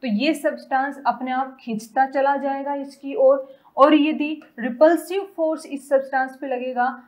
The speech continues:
तो substance को जैसे ही पास में लेकर के जाएंगे हम, तो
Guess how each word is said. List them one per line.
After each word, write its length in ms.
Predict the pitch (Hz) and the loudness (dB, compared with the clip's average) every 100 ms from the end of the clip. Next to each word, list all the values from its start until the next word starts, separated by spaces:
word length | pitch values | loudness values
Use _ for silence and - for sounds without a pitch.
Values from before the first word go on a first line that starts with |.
| _ | _
तो 60 | 254 | -10
substance 520 | - 277 285 285 285 | -6 -6 -4 -6 -6
को 80 | 285 | -4
जैसे 420 | 208 233 247 320 | -4 -4 -4 -2
ही 100 | 330 | -2
पास 380 | 320 285 269 277 | 4 4 4 0
में 120 | 277 | -8
लेकर 300 | 262 254 254 | -6 -4 -6
के 200 | 254 262 | -8 -8
जाएंगे 340 | 240 233 240 240 | -6 -8 -8 -8
हम, 340 | 226 233 262 - _ _ - | -8 -10 -12 -18 _ _ 0
तो 280 | 269 294 | 2 2